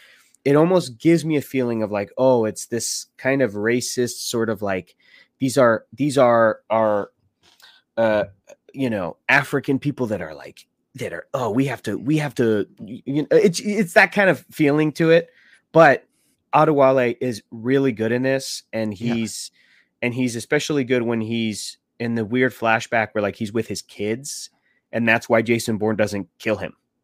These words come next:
Speaker 1: 'cause Jason Bourne's like, "I'm, I'm not gonna kill you in front of your kids." So anyway, he's, yeah, he's, I thought he was fantastic. <clears throat> Um,
Speaker 2: Agreed.
Speaker 1: Ju-, Julia Stiles. Eh.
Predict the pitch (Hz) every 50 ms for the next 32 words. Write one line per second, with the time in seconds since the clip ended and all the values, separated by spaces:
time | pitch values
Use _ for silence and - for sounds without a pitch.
0 | _ _ _ _ _ _ _ _ _ _ _ - 113 98 - 113 110 - 113 92
1 | 104 104 104 101 92 98 90 - - 104 - 110 110 - - 113 110 107 107 104
2 | 95 - - 113 107 101 98 90 - 101 98 95 90 87 82 - _ _ - -
3 | 98 82 - - - - _ - - - - - - - _ _ - - 107 98
4 | 95 95 - _ _ _ _ _ _ - - 208 220 185 131 113 101 98 - _
5 | _ _ _ _ _ _ _ _ - 165 170 160 139 - - - - - _ _
6 | _ _ _ _ _ - 131 120 - - - _ - 143 147 123 - - - -
7 | 113 117 - 117 117 120 117 117 104 - - _ _ - - 104 95 - 90 80
8 | 78 - - - _ _ - - - - - - - - _ _ - - - -
9 | 151 127 131 170 - _ - 156 156 156 151 151 151 151 147 113 117 113 110 110
10 | 107 _ _ _ _ _ _ _ _ _ _ _ _ - - - - - - -
11 | - 170 175 180 - 123 - 165 196 202 208 190 170 - - 180 165 165 160 151
12 | 120 87 73 - - - - _ _ _ _ _ _ _ _ _ _ _ _ _
13 | _ _ - 226 220 214